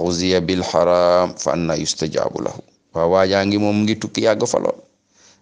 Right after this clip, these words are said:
Dem na ba kawar ga cuqaaral, yére ya, soo ko gisee xam ne kii di ku sonn la, ku yàgg la ci tukki. Waaye waa ji day mu nga tàllal ay loxoom ci asamaan, yëkkati loxo yi ba s-, ba ñuy seen poqataan ya.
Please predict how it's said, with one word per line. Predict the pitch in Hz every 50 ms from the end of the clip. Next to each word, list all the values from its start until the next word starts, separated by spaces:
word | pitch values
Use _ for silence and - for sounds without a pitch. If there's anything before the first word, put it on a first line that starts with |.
| _ _ -
Dem | 82 80 95 101 104
na | 104
ba | 104 110
kawar | 110 - 107 113 113 110 104
ga | 110 110
cuqaaral, | 110 - 117 - - - 107 101 113 117 113 107 113 - - - _ _ _ _ _ _ _ _ _
yére | - - 92 98 107 113 113 113 117 113 113
ya, | 113 117 113 - - - _ _ _ _ _ _
soo | - - 92 104
ko | 110 113
gisee | 104 113 113 120 110 107
xam | - 110 117 120 117
ne | 120 117
kii | - 123 123
di | 117 123 113
ku | - 127
sonn | 123 - 123 123 131 127 127 123
la, | 131
ku | 127 - -
yàgg | 131 123 117 131 127 139
la | 135 123 - - - - - _ _ _ _ -
ci | - 135
tukki. | 127 151 135 - - - - - - - - _ _ _ -
Waaye | - 92 95 95 98
waa | 98 98 98 95
ji | 90 95
day | 90 95 95
mu | 95 98 95
nga | 92 92
tàllal | - 92 90 92 92 87 -
ay | - 90
loxoom | 90 92 90 - 82 90 90
ci | - -
asamaan, | - 82 - 87 82 76 - - - - _ _ _ _ _ _ _ _ _ _ _ -
yëkkati | 101 120 139 - 135 - 135 - - 117
loxo | 120 117 117 117
yi | 110 107
ba | 110 139
s-, | - - - -
ba | 156 165
ñuy | 156 131 120
seen | - - 120 110 104
poqataan | 107 - - - - - 76 80 82 80
ya. | 76 -